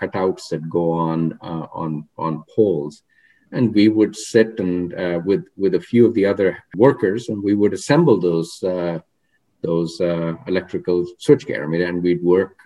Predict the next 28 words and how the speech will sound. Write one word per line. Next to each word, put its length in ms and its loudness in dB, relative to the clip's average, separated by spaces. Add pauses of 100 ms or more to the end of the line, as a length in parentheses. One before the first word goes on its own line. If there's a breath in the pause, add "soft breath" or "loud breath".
we'd 200 0
work 300 0 (100)
at 160 -10
that. 320 -4 (560)
My 320 0
uncle, 500 4
who, 400 0
uh, 140 0
was 260 0
in 140 -4
business 380 -4
with 100 -8
my 180 -8
father, 460 -2
had 180 -6
a 60 -6
kitchen 420 -2
tool 260 4
business. 580 -2 (280)
So 160 -2
he 160 -2
made 360 -2
spatulas 1000 0
and 300 -10
things 320 2
like 220 0
that. 280 -2
So 320 -4